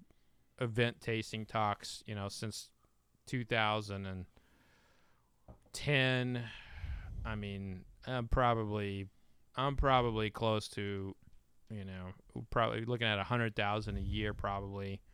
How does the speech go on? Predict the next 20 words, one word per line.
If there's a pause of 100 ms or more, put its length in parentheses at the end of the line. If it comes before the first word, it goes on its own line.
(580)
Last
year
was
a
little
lighter
because
of,
it
was
all
virtual,
but
it
was,
like,
twenty,
thirty
thousand
people.